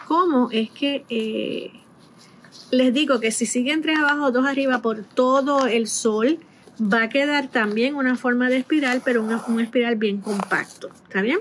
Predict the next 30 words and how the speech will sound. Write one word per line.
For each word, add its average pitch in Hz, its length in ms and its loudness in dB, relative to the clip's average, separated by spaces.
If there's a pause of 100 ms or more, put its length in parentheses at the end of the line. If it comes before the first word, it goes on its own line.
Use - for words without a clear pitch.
Así 202 280 -2
que 269 100 0
eso 269 160 -2
es 262 80 0
una 240 200 2
alternativa. 156 760 -4
Ustedes 240 300 -6
dicen, 320 140 -8
"No, 269 120 -2
mira, 208 320 -4
yo 196 160 -4
no 233 80 -4
voy 226 140 0
a 233 100 -2
ir 226 100 -6
para 214 240 -2
eso 214 240 -6
otro. 214 320 -6 (300)
Me 220 60 -8
voy 202 100 -2
a 190 60 -4
quedar 214 240 -6
tres 220 160 -6
arriba, 202 280 0
dos 202 120 -2
abajo, 220 260 -6
tres 214 160 -8
arriba, 220 280 -8
dos 220 120 -10
abajo". 226 220 -8